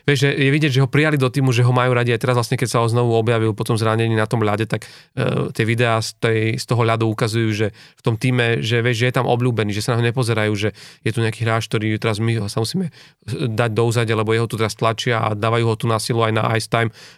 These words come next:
a na úkor niekoho, len aby mali, lebo je to jednotka. Vôbec nie, že berú ho ako, že vidia v ňom aj, aj tie jeho prednosti, vedia, že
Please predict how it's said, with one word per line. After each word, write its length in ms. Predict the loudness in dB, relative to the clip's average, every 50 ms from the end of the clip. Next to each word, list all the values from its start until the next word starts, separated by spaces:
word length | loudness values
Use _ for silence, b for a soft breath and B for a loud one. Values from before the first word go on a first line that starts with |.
| B B B _ _
a 240 | -2 0 0 0 0
na 160 | 0 2 2
úkor 240 | 2 0 0 0 0
niekoho, 320 | 0 0 0 0 0 0 2
len 80 | 0
aby 160 | 0 0 0
mali, 240 | 0 0 2 2 2
lebo 160 | 0 0 0
je 80 | -2 0
to 100 | 0 0
jednotka. 460 | 0 0 -2 -4 -2 -2 -2 -2 -2 B B B B
Vôbec 300 | B 0 2 2 2 0
nie, 220 | 2 0 2 2 2
že 80 | 0
berú 320 | 0 0 2 2 2 2 2
ho 20 |
ako, 220 | 2 0 -2 -4 -6 _ _ -10
že 240 | -6 -2 -2 0
vidia 240 | 0 2 2 2 0
v 80 | 0 0
ňom 160 | 0 0 0
aj, 80 | 0 -2 -4 -12 _ _ _ -4
aj 140 | -2 -2 -2
tie 160 | 0 0 0
jeho 80 | 0 0
prednosti, 320 | -2 -2 -2 -2 -4 -4
vedia, 240 | -4 -2 -2 0 0
že 160 | 0 -2 -4